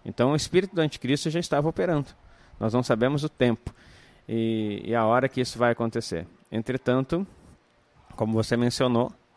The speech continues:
Deus não disse nem o dia nem a hora,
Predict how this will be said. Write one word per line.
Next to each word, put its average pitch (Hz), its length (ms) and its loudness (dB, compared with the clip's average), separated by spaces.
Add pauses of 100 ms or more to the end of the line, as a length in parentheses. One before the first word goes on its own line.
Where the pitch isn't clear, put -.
(380)
Deus 123 480 4
não 123 320 -2
disse 117 280 -2
nem 113 500 0
o 147 100 0
dia 165 360 0
nem 180 160 0
a 170 100 2
hora, 113 320 6